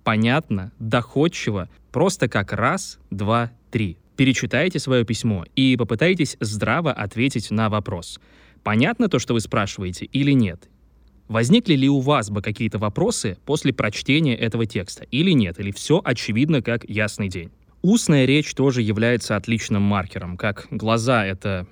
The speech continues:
зеркало души, речь для меня — это,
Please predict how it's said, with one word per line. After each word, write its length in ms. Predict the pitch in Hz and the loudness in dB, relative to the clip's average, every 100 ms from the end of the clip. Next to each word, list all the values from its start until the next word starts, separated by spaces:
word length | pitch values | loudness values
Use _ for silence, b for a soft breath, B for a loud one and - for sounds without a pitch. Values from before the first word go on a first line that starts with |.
| - | -8
зеркало 480 | 104 120 113 110 104 | 0 0 2 0 0
души, 420 | 110 - 196 226 B B B B | -2 0 0 0 B B B B
речь 320 | 107 165 208 | 0 2 0
для 180 | - 113 | -2 2
меня — 280 | 113 123 156 | 4 4 2
это, 480 | 117 120 - 127 117 | -2 -2 0 2 0